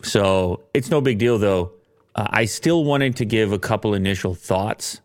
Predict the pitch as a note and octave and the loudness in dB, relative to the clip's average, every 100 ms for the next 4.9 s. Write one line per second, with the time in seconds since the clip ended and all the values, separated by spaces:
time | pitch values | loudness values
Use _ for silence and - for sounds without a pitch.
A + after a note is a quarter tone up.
0 | _ - G2 F#2+ F2+ F#2+ G2+ D3+ E3+ - | _ -4 -2 -2 0 -2 0 -2 -2 -6
1 | _ _ _ _ _ - G#2+ G2 F#2+ F#2+ | _ _ _ _ _ -2 0 0 0 -4
2 | - _ _ _ _ _ A2 G#2 G#2+ - | -8 _ _ _ _ _ 0 0 -2 -2
3 | A2+ G2+ G2 - F2+ G2 F#2+ F#2 F2 F#2+ | 0 0 0 -2 -2 0 0 0 0 0
4 | F#2 F#2+ G2 F2+ F2+ F2+ F2 E2 | -2 -2 -2 -2 -2 -2 -2 -4